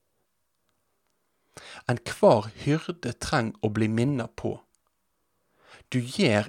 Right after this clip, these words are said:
ikke dette her for deg selv, du gjør det for flokken. Det er deg som er ditt ansvar. Målet er ikke at du skal skinne, at du skal bli stor, at du skal være helten.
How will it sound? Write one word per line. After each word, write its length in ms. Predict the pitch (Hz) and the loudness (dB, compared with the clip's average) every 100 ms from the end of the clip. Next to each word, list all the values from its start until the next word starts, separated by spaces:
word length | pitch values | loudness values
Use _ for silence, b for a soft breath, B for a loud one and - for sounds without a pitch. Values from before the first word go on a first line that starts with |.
| - | -4
ikke 220 | - 143 | 0 2
dette 220 | 110 - | 2 0
her 100 | 123 | -2
for 220 | - - 110 | -2 -2 -2
deg 80 | 104 | -2
selv, 460 | - 160 139 107 - _ _ _ _ _ _ _ | 0 4 4 0 -16 _ _ _ _ _ _ _
du 80 | - | -2
gjør 280 | 107 113 107 | 2 2 2
det 80 | 120 | 0
for 80 | - | -6
flokken. 480 | - 110 - - - _ _ _ _ _ _ _ B B B - | -6 -6 -6 -14 -14 _ _ _ _ _ _ _ B B B -4
Det 80 | 110 | -4
er 140 | 104 101 | -2 6
deg 320 | 135 170 107 113 _ _ - | 6 6 -2 -16 _ _ -12
som 220 | - 107 107 | -8 -4 -4
er 80 | 104 | -4
ditt 420 | 127 - _ - - _ - 113 | -6 -8 _ -20 -20 _ -8 -4
ansvar. 640 | 117 - - - - - _ _ _ _ _ _ _ _ _ - B B - | -2 -2 -4 -8 -12 -20 _ _ _ _ _ _ _ _ _ -20 B B 2
Målet 340 | 165 123 110 | 6 6 6
er 120 | 160 | 4
ikke 180 | - 113 | 4 0
at 100 | - 110 156 | 0 -6 -2
du 80 | 120 | -2
skal 240 | - 104 - | -2 -2 -2
skinne, 320 | 110 123 - - _ _ b b | -2 -4 -8 -14 _ _ b b
at 140 | 120 - 139 | -8 -6 -4
du 80 | 123 | -2
skal 240 | - 107 101 | -2 -2 -2
bli 80 | |
stor, 560 | - - 110 104 - - _ _ _ - | -2 0 -2 -2 -10 -16 _ _ _ -6
at 160 | - _ _ | -6 _ _
du 160 | 160 117 101 | -2 0 0
skal 260 | - 107 | -2 -2
være 220 | 107 110 | -2 0
helten. 420 | 117 117 _ - | -2 -2 _ -20